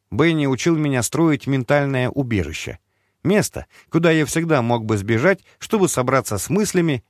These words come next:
и прочистить мозги. Здесь я демонстрировал куда менее стабильный прогресс, чем по части физических тренировок. Ну или, по крайней мере, не наблюдал его так явно. Бенни говорил со мной,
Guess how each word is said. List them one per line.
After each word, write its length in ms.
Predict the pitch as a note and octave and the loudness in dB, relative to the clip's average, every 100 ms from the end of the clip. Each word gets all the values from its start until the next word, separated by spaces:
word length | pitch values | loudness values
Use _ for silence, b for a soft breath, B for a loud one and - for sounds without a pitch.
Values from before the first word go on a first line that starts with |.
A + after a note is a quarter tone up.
| - | -2
и 120 | B3 | 0
прочистить 680 | F#3 E3 - A2 G2 B2 | 0 0 0 -4 -2 -4
мозги. 460 | A#2+ C3 G#2+ E2+ C#2 _ _ _ _ _ _ _ _ - | 0 0 -2 -8 -14 _ _ _ _ _ _ _ _ -12
Здесь 340 | F#2+ D3 F#3+ | 0 2 2
я 100 | C3+ | 0
демонстрировал 800 | G#2 A#2 B2+ A2 D#3+ F3 D3+ C3+ | -2 0 -2 -2 0 0 0 -2
куда 240 | - D3 C#3 | 0 0 2
менее 400 | D#3 D#3+ D3 C3 | 0 0 0 -2
стабильный 580 | - C#3 D#3+ D3 G#2+ | -2 -2 0 0 -2
прогресс, 480 | F2 G2 F2+ C3+ E3 B B | -2 -2 0 0 0 B B
чем 200 | - G#3 | -2 0
по 140 | D#3 A#2+ | 0 0
части 380 | D3+ D3 - | 0 -2 -2
физических 680 | B2 F3 B2 G#2+ A#2 - A#2 | -2 0 0 -2 -4 -4 -6
тренировок. 640 | - C#3 C3 F#2+ D2+ - _ _ _ _ _ | -2 0 0 0 -2 -8 _ _ _ _ _
Ну 220 | G3+ B3+ | -2 2
или, 320 | G3 F#3 F3 C#3 | 2 2 2 2
по 200 | - B2+ | 0 0
крайней 360 | C#3 C3+ B2 | 2 0 2
мере, 320 | C#3 D3+ B2+ b b | 2 2 0 b b
не 140 | G#3 | 0
наблюдал 520 | G#3 F#3 G3 B2 G2 | 0 0 0 2 2
его 180 | F#2+ A#2 | 0 -2
так 260 | - C3 B2 | -2 -2 -2
явно. 400 | G#2 D2+ - - _ _ _ _ _ _ - | -4 -4 -10 -20 _ _ _ _ _ _ -4
Бенни 300 | G3 A#3+ F#3 | 0 0 0
говорил 400 | C3 B2+ C3+ E3 | 2 2 2 0
со 160 | - | 0
мной, 260 | A2 G2+ F2+ | -2 -2 -2